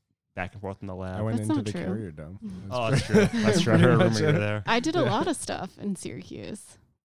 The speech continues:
Speaker 3: I have a lot of tidbits for you. When, I mean,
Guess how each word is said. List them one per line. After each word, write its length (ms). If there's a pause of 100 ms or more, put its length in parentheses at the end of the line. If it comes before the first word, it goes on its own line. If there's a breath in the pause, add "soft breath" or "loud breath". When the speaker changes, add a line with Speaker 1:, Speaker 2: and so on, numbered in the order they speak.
(180)
Speaker 3:
I 60
have 120
a 60
lot 220
of 100
tidbits 420
for 160
you. 300 (2250)
When, 400 (220)
I 60
mean, 260